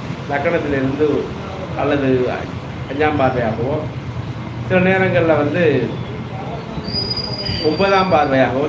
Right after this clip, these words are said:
சமசப்த பார்வையாக பார்க்கக்கூடிய நிலைகள்ல ஆன்மீகத்துல உயரிய நிலை அடையக்கூடிய, அதாவது எப்படின்னா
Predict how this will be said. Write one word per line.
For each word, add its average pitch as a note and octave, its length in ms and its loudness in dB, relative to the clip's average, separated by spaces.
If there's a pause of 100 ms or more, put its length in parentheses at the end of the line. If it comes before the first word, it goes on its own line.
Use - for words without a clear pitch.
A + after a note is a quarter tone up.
சமசப்த F#3 560 2
பார்வையாக C#3+ 500 4
பார்க்கக்கூடிய C#3 460 0
நிலைகள்ல B2 500 0 (300)
ஆன்மீகத்துல C#3 680 0
உயரிய D3+ 340 0
நிலை C3 180 0
அடையக்கூடிய, A#2 560 -4 (500)
அதாவது D#3+ 260 2
எப்படின்னா F3 300 0